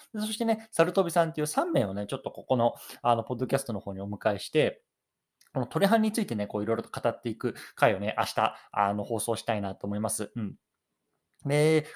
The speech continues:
この方々っていうのは、まあ、あの、サルトビさんはね、その、えっと、ジャパンコミュ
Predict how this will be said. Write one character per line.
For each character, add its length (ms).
こ 60
の 80
方 180
々 180
っ 60
て 100
い 20
う 0
の 80
は、 120
ま 120
あ、 360
あ 60
の、 220
サ 120
ル 60
ト 120
ビ 80
さ 120
ん 60
は 80
ね、 160
そ 160
の、 460
え 80
っ 40
と、 140
ジ 160
ャ 20
パ 140
ン 60
コ 100
ミ 60
ュ 20